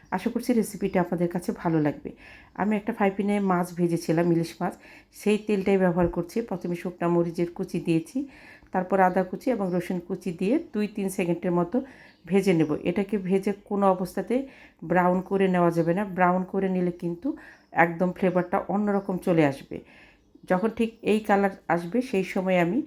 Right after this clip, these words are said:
পেঁয়াজগুলো দিয়ে দিব। পেঁয়াজের পরিমাণটা আপনারা ইচ্ছে করলে বাড়িয়ে কমিয়ে দিতে পারেন। ইলিশ মাছের লেজের ভর্তা যে যেভাবেই করেন না কেন, খেতে কিন্তু ভীষণ ভালো লাগে।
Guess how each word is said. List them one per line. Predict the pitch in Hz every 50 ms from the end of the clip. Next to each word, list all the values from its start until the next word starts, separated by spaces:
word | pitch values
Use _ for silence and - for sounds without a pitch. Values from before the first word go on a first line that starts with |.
| - - - _ _ -
পেঁয়াজগুলো | 208 208 190 175 180 - 175 160 165
দিয়ে | 160 165 165 160
দিব। | 156 - 147 - - - - _
পেঁয়াজের | - 208 220 220 220 240 226
পরিমাণটা | 233 233 226 226 220 226 226 220 254 233
আপনারা | 220 226 - 190 180
ইচ্ছে | 180 180 - - -
করলে | - 190 190 208 277 339 - - - - - - _ - 185
বাড়িয়ে | 185 180 180 185 190 190 190
কমিয়ে | 190 - 196 190 190 185 180
দিতে | 190 180 - 190
পারেন। | 185 185 180 175 190 247 311 - _ _ _ _ _ _ _ _ _ _ -
ইলিশ | 226 240 247 240 - - 240
মাছের | 233 226 226 - 226 214
লেজের | 208 202 196 185 196 185 175 175 -
ভর্তা | 175 160 156 - - 170 190 220 -
যে | - 190 190
যেভাবেই | 185 196 190 185 190 196 185 202 196
করেন | 196 - 175 170 165 165
না | 160 160
কেন, | 160 - 160 160 160 202 254 - - - - - - - - _
খেতে | - - 208 208 240 226
কিন্তু | - 226 226 254 240
ভীষণ | - 196 185 185 - 226 208 196
ভালো | 165 147 165 156 156
লাগে। | 147 139 135 131 - 135